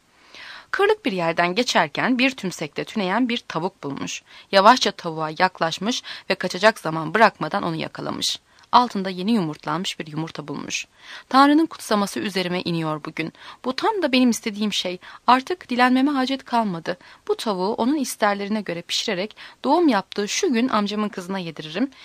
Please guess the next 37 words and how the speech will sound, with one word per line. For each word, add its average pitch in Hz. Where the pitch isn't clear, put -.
Bir 349
bakır 220
paracık 202
karşılığı 180
olarak 165
da 185
bu 220
yumurtayı 170
satar, 226
ebe 247
kadının 165
bedelini 180
öderim 277
diyerek 185
onu 233
cebine 175
koymuş. -
Bu 427
maksatla 190
yumurtacılar 208
çarşısına 160
gitmiş. -
Çarşı 359
boyunca 190
yol 254
alırken 185
tanıdığı 247
bir 170
Yahudi 185
ona, 170
"Ne 403
taşıyorsun 180
sen?" 160
diye 156
sormuş. 190
O 226
da, 247